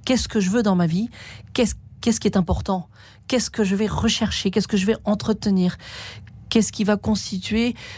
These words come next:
euh, voilà, l'essentiel de, de, de ma vie ? En tout cas, qu'est-ce qui sera un petit peu comme un phare ? Vous savez, le phare, c'est ce qui attire le, hein, le regard. On sait la direction, hein, quel est mon port d'attache, finalement. Et, et, et si j'ai, j'ai cette boussole, hein, dans mon cœur, dans ma vie, eh bien, à ce moment-là,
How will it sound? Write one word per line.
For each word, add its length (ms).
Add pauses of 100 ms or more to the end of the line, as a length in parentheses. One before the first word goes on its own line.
(140)
euh, 560
voilà, 200
l'essentiel 760
de, 180
de, 140
de 160
ma 120
vie ? 120
En 80
tout 100
cas, 160
qu'est-ce 220
qui 80
sera 140
un 40
petit 120
peu 100
comme 180
un 60
phare ? 420
Vous 60
savez, 120
le 80
phare, 240
c'est 120
ce 80
qui 80
attire 260
le, 240 (520)
hein, 80
le 100
regard. 360
On 120
sait 320
la 120
direction, 640 (460)
hein, 180
quel 140
est 60
mon 100
port 200
d'attache, 480
finalement. 380 (540)
Et, 80 (340)
et, 360
et 20
si 300
j'ai, 300
j'ai 180
cette 180
boussole, 680
hein, 80
dans 120
mon 160
cœur, 260
dans 120
ma 120
vie, 260
eh 460
bien, 80
à 20
ce 140
moment-là, 320